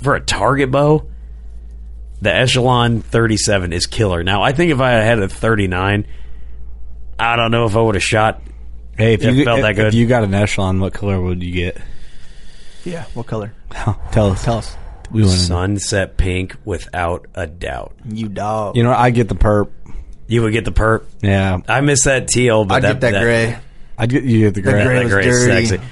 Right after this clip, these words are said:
Speaker 1: Dude, did I not tell you that sunset pink when we were looking at it? Dude, it changes colors, and it is
Speaker 3: I do like that, but I feel like everyone else is gonna have that.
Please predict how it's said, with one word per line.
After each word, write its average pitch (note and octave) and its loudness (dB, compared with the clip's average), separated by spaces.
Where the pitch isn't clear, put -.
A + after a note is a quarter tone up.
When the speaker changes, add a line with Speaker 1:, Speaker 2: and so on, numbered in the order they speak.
Speaker 1:
Dude, C3 2
did A#2 2
I A#2+ 2
not C3+ 2
tell A#2+ 2
you G2+ 0
that B2+ 0
sunset A#2+ 0
pink G#2 -2
when G2 -2
we G2+ 2
were G#2 2
looking G2+ 2
at A2 4
it? A2 2
Dude, G2+ 0
it G2+ 0
changes G#2 -2
colors, E2 -2
and E2+ -6
it F2 -2
is D#2 -6
Speaker 3:
I A#2 -2
do C#3+ 2
like A#2 0
that, G#2+ -6
but G2+ -6
I F#2+ -10
feel A#2 -6
like G#2 -8
everyone F2+ -8
else - -12
is - -14
gonna G2+ -12
have E2 -12
that. F2+ -16